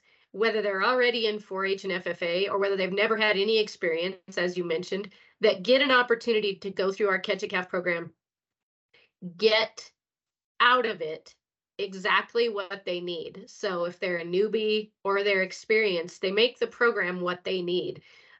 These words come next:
Um, we had a, a great, um, sponsored weekend with,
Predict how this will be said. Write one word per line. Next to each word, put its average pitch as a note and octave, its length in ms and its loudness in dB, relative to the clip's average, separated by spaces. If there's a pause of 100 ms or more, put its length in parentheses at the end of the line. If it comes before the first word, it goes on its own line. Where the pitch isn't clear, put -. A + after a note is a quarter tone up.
Um, D#3+ 340 -16
we G#3 200 4
had G3 640 0 (160)
a, F3+ 180 -4 (400)
a E3+ 320 -10
great, F#3+ 720 0 (500)
um, F3 300 -12
sponsored G#3+ 580 0
weekend G3 440 0
with, F3+ 280 -2